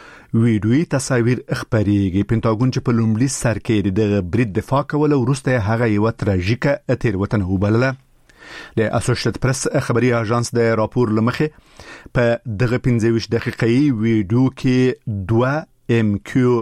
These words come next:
نهه ریپر ډران الوتکې له برید مخکې د برید په حال کې او له هغه وروسته د برید د ځای صحنې ښکاري. ښکاري چې توغندي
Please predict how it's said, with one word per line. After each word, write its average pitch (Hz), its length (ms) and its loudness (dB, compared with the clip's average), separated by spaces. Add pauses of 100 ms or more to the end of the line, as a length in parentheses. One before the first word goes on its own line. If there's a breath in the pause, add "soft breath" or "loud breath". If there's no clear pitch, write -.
(260)
نهه 135 880 0
ریپر 120 340 0 (160)
ډران 131 320 0
الوتکې 143 920 -4
له 92 160 -2
برید 113 180 0 (220)
مخکې 131 400 0
د 98 100 -2
برید 104 240 -2
په 104 140 -6
حال 131 260 0
کې 151 160 -2
او 139 160 0
له 127 160 0
هغه 113 220 2
وروسته 117 340 0
د 98 160 -2
برید 147 320 -2
د 113 160 2 (140)
ځای 117 260 0
صحنې 98 400 0
ښکاري. 107 360 0 (960 loud breath)
ښکاري 123 360 0
چې 131 80 2 (320)
توغندي 123 380 2